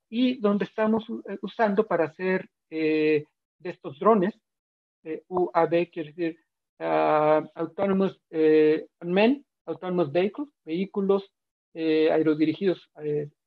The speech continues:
sin tripulación, o sea, drones, y, eh, tenemos, estamos tomando la idea de diferentes insectos. Esto ha llevado a cosas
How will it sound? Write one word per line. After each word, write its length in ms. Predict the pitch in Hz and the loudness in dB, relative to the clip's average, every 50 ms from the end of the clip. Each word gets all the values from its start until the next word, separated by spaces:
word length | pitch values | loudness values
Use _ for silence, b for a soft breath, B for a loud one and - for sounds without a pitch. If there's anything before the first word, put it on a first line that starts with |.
| _ _ _ _ | _ _ _ _
sin 300 | - 185 185 185 190 175 - _ _ _ _ _ _ _ _ _ _ _ _ - | -10 -6 -4 -4 -4 -4 -6 _ _ _ _ _ _ _ _ _ _ _ _ -16
tripulación, 540 | 156 147 160 156 147 135 - - 196 247 302 | -16 -10 -4 -2 -2 -2 -2 -4 -4 -6 -6
o 420 | - _ _ _ _ _ _ _ | -8 _ _ _ _ _ _ _
sea, 100 | _ - | _ -14
drones, 340 | - - - 214 240 262 - _ _ _ _ _ _ _ _ _ _ _ _ _ _ _ _ _ _ | -2 0 2 2 2 0 -6 _ _ _ _ _ _ _ _ _ _ _ _ _ _ _ _ _ _
y, 360 | - 220 240 254 269 269 - _ _ | -4 0 0 2 2 0 -2 _ _
eh, 560 | 202 196 185 185 185 185 180 185 185 185 190 - _ _ _ _ _ | -4 0 2 2 2 4 4 4 4 2 0 -2 _ _ _ _ _
tenemos, 440 | - 185 196 202 208 214 208 - - | -8 -4 0 2 2 2 0 -2 -6
estamos 320 | 170 - - 208 208 214 | -10 -10 -6 -6 -4 -4
tomando 280 | - 190 185 190 196 208 | -2 -2 -2 0 2 2
la 100 | 202 202 | 2 0
idea 280 | 185 190 185 196 214 - _ _ _ _ _ | 0 -2 -2 -4 -6 -10 _ _ _ _ _
de 60 | - 160 | -16 -14
diferentes 400 | 151 143 165 165 170 165 - 202 | -10 -8 -8 -8 -8 -8 -10 -16
insectos. 340 | 190 - 294 294 _ _ _ _ _ _ _ _ _ _ _ _ _ _ _ _ _ _ _ _ _ _ _ _ _ _ _ _ _ _ _ _ _ _ _ _ _ _ _ _ _ _ | -20 -20 -20 -20 _ _ _ _ _ _ _ _ _ _ _ _ _ _ _ _ _ _ _ _ _ _ _ _ _ _ _ _ _ _ _ _ _ _ _ _ _ _ _ _ _ _
Esto 680 | - 269 269 277 - _ 311 302 294 302 285 - - - _ _ _ _ _ _ _ _ | -6 -6 -6 -6 -6 _ 0 2 4 4 4 4 2 -4 _ _ _ _ _ _ _ _
ha 80 | 214 240 | -6 0
llevado 320 | 220 233 220 226 233 233 | 4 6 6 6 6 4
a 80 | 220 226 | 2 0
cosas 340 | 233 - - 220 - - | -2 -4 -4 -6 -8 -8